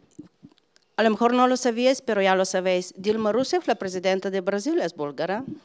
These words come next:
la mitad, <laughs> mitad brasileña, mitad búlgara. Eh, para Bulgaria lo que quería contarles, eh, también es que para nosotros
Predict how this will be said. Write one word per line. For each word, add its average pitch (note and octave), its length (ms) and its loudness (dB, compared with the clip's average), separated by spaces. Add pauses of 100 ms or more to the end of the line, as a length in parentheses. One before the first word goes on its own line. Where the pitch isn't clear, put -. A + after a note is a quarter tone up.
la D3+ 140 -8
mitad, C#3 500 0
<laughs> D4 60 4 (240)
mitad A3+ 320 6
brasileña, A#3+ 580 6
mitad G3 320 4
búlgara. D#3 480 -8 (960)
Eh, A3 640 2
para A3 200 0
Bulgaria B3 500 2
lo C4+ 140 -4
que A#3 100 -6
quería B3+ 340 -2
contarles, A3+ 800 -4
eh, G#3+ 320 2
también A3+ 500 4
es G#3 200 -2
que G3 260 4
para F#3+ 220 0
nosotros A#3+ 600 -2